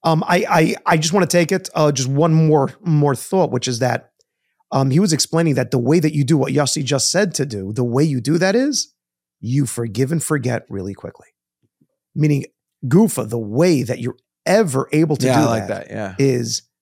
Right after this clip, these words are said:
Speaker 1: is that you forgive and you forget really, really quickly. And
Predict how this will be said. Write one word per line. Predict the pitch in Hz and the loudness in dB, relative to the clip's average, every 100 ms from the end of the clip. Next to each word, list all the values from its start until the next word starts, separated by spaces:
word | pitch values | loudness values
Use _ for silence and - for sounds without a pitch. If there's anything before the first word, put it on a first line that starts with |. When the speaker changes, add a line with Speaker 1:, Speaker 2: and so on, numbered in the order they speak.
| _ | _
Speaker 1:
is | 147 131 | -4 0
that | 143 165 | 0 0
you | 151 | -2
forgive | 151 143 151 | 0 0 0
and | 156 | 0
you | 135 | -2
forget | - 135 120 123 - | -2 -4 -2 -4 -4
really, | 127 120 123 127 123 117 | -8 -4 -2 -2 -2 -4
really | 110 113 110 | -6 -6 -6
quickly. | 165 165 165 139 - _ _ - | -6 -2 0 -2 -4 _ _ -6
And | 127 120 | -4 -2